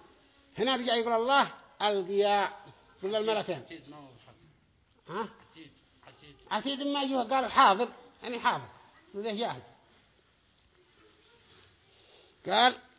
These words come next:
Speaker 1: "ألقيا في جهنم كل كفار عنيد". رجع يقول الله، يقول للملكين،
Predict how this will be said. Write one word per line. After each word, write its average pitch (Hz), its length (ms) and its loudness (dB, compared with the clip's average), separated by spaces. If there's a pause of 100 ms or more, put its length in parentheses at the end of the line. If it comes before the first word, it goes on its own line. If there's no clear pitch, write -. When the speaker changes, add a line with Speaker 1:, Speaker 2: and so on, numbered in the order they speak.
(140)
Speaker 1:
"ألقيا 240 500 4
في 226 160 -4
جهنم 220 580 0
كل 240 300 -4
كفار 220 480 -2
عنيد". 165 260 -6
رجع 202 180 -6
يقول 214 180 -2
الله، 190 260 -2 (580)
يقول 202 180 -2
للملكين، 208 480 -2